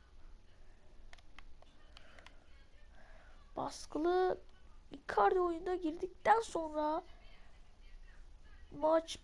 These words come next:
bir anda dört sıfır oldu. Şimdi Coutinho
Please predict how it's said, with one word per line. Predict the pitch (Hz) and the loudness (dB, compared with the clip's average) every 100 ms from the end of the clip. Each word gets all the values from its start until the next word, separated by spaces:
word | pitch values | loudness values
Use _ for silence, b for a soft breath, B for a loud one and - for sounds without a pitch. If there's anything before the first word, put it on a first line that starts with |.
| - | 0
bir | 427 | 4
anda | 370 339 330 | 4 4 2
dört | 320 320 | 2 0
sıfır | - - 294 | -2 -8 -2
oldu. | 285 277 277 277 - - 285 285 - 339 - - - - - B B B | -2 -2 -2 -4 -6 -10 -16 -16 -14 -14 -16 -18 -18 -18 -16 B B B
Şimdi | - 330 302 | -8 -4 0
Coutinho | 294 285 330 320 269 - | 0 2 4 6 6 4